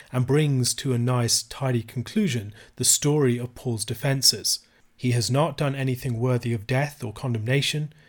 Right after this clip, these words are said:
He has been recognized as innocent by the Romans. He has walked in good conscience, and he is loyal to Israel's God. The Jewish leaders have not yet received any letter from the Judean leaders about Paul.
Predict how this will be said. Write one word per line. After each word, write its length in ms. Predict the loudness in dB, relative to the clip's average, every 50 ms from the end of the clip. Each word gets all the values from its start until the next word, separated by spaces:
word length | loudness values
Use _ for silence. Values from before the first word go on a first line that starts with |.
| _ _
He 200 | _ -2 0 0
has 200 | 2 2 0 -2
been 220 | -2 -2 0 0 2
recognized 720 | 2 2 0 0 -4 -8 -6 -4 -4 -2 0 0 -2 -2
as 120 | -4 -4 -2
innocent 460 | -2 -2 0 0 0 -2 -2 -4 -2
by 120 | -2 -2
the 100 | -2 0
Romans. 540 | 0 2 2 2 2 0 0 0 -2 -4 -4 -8 -16 -20 -20 _ _
He 140 | _ -4 -4
has 140 | -4 -4 -6
walked 400 | -4 0 2 2 2 0 -2 -4
in 120 | -2 0
good 180 | 0 0 0 -2
conscience, 640 | -4 -2 -2 -2 -2 -2 -4 -4 -2 0 -2 -2 -2 -4 -10 -14 _
and 100 | -8 -6
he 100 | -2 0
is 140 | 0 0 0
loyal 460 | 0 0 0 0 0 0 0 -2 -2
to 140 | -6 -8 -6
Israel's 440 | -4 -4 -2 -2 -2 -4 -4 -6 -6
God. 440 | -4 -2 -2 -2 -2 -4 -8 -12 -18 _ _ _ _ _ _ _ -6
The 80 | -4 -2
Jewish 360 | 0 2 2 2 0 0 0
leaders 360 | 0 2 2 2 0 -2 -2
have 160 | -2 -2 -2
not 340 | 0 0 -2 -2 -4 -6 -6
yet 300 | -4 -4 -6 -8 -8 -6
received 440 | -2 -2 0 0 0 0 -2 -4 -6
any 200 | -4 -4 -2 -2
letter 400 | 0 0 0 0 -2 -4 -8 -8
from 180 | -6 -8 -6
the 140 | -4 -4 -4
Judean 500 | -4 -4 -4 -2 0 0 0 0 0 -2
leaders 420 | -4 -8 -8 -10 -10 -10 -8 -8 -8
about 360 | -6 -6 -4 -4 -6 -6 -8
Paul. 360 | -4 -2 -2 -2 -2 -4 -10